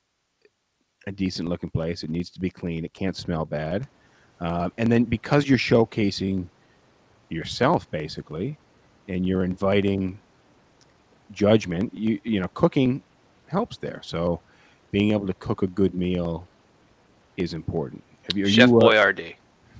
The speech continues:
Speaker 1: now, have you, have you cooked for first dates before?
Speaker 2: Mm,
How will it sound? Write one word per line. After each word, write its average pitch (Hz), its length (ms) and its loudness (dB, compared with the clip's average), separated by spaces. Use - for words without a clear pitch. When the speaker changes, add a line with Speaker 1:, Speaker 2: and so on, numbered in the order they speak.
Speaker 1:
now, 104 160 0
have 107 140 0
you, 120 240 4
have 117 120 -6
you 117 100 2
cooked - 260 0
for 131 120 -6
first - 320 -4
dates 127 220 0
before? 147 420 -6
Speaker 2:
Mm, 151 1080 -8